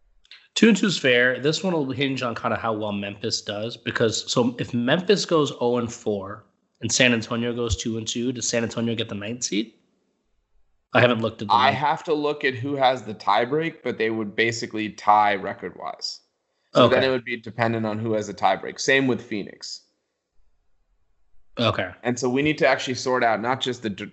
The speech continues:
Speaker 2: one-to-one tiebreakers, but the three-way tiebreakers, 'cause
Speaker 1: Yeah,
Speaker 2: that's
Speaker 1: it's gonna,
Speaker 2: gonna start getting
Speaker 1: it's
Speaker 2: involved.
Speaker 1: gonna get messy. But ultimately, I think what's gonna happen is it's gonna be a three-way. It's, it's gonna be Memphis, San Antonio, and Phoenix jostling for that ninth seed. I think New Orleans is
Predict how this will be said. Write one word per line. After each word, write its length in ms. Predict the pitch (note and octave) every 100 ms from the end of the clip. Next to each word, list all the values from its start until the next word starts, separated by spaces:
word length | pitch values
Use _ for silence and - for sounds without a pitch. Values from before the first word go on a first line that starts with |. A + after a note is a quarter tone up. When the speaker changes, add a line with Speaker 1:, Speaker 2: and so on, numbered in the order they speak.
| -
Speaker 2:
one-to-one 540 | G#2+ A#2 A#2+ A2 A#2 A#2+
tiebreakers, 640 | A2+ G#2+ G#2 G2+ G#2+ G2
but 140 | G#2 F#2+
the 100 | G#2+
three-way 480 | - A#2 A2 G#2+ G2
tiebreakers, 460 | G2+ F2 A#1 - F#2 G#2
'cause 40 |
Speaker 1:
Yeah, 120 | A2+
Speaker 2:
that's 280 | G#2+ A2 A2+
Speaker 1:
it's 20 |
gonna, 120 | F#3 E3+
Speaker 2:
gonna 80 |
start 240 | - G#2+ -
getting 160 | -
Speaker 1:
it's 120 | G2 D#3+
Speaker 2:
involved. 180 | D#3
Speaker 1:
gonna 140 | F#3 F3
get 140 | C#3+
messy. 340 | A2+ A2 - G#2
But 140 | C#3
ultimately, 400 | G3 G3 A3 F#3+
I 60 | C3
think 400 | - D#3+ D#3 - _ _ _
what's 180 | C3 C3+
gonna 160 | D3
happen 300 | B2 C3 B2
is 100 | G#2+
it's 140 | A2 -
gonna 160 | B2+
be 100 | B2 A2
a 40 |
three-way. 760 | A2+ B2 B2 A#2+ A#2+ A2+ A2 A2+
It's, 260 | A2 - D3+
it's 140 | A#2
gonna 160 | C#3+ C3
be 80 |
Memphis, 500 | A2+ A#2+ B2 C#3+ C3+
San 180 | - A#2+
Antonio, 320 | A#2 A2 A#2
and 120 | G#2+ -
Phoenix 500 | A2+ A2 G2 - _ _ _ -
jostling 460 | B2+ A#2 - A2+
for 120 | -
that 140 | A2 G#2
ninth 260 | G#2 G#2
seed. 220 | - G2+ G2
I 80 |
think 260 | G#2 D#3 D3
New 140 | A#2+
Orleans 340 | A2+ B2 B2+ B2
is 240 | G#2+ -